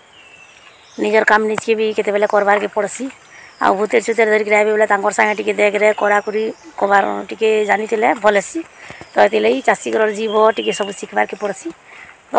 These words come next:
ଏନ୍ତା କାମ ଚଲୁ ଟିକେ ଟିକେ ଜାନିଛେ। ତ ଫେର୍ ମୁଇଁ ଡୁଲିକେ ଉତରିସି,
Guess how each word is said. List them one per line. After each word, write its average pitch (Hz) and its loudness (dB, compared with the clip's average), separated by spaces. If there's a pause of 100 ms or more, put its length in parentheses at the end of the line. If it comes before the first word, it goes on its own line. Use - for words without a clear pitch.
ଏନ୍ତା 233 2
କାମ 226 2
ଚଲୁ 233 2
ଟିକେ 214 -4
ଟିକେ 220 0
ଜାନିଛେ। 202 -2 (640)
ତ - -
ଫେର୍ 269 4
ମୁଇଁ 254 0
ଡୁଲିକେ 247 0
ଉତରିସି, 240 0